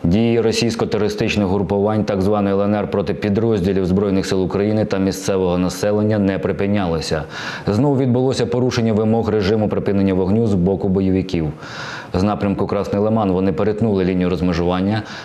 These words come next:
та о шістнадцятій тридцять були зупинені і відбиті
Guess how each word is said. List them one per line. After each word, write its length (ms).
та 140
о 100
шістнадцятій 720
тридцять 600
були 260
зупинені 680
і 160
відбиті 760